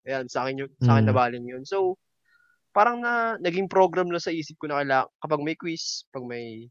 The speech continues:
Speaker 1: exam, kailangan ko mag-review kasi since
Speaker 2: Mm.
Speaker 1: elementary, eh, ayun na yung ginagawa ko. So, wala lang, na,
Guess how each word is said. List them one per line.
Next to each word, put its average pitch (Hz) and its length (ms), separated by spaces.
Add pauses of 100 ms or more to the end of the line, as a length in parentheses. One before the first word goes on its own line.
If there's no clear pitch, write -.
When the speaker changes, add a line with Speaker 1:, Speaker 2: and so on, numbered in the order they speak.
(140)
Speaker 1:
exam, 139 500
kailangan 202 300
ko 202 100
mag-review 151 380
kasi 175 160
since 165 580
Speaker 2:
Mm. 104 300
Speaker 1:
elementary, 147 640
eh, 92 180
ayun 160 160
na 160 140
yung 143 80
ginagawa 123 480
ko. 117 100
So, 190 140 (1200)
wala 226 240
lang, 160 320
na, 170 240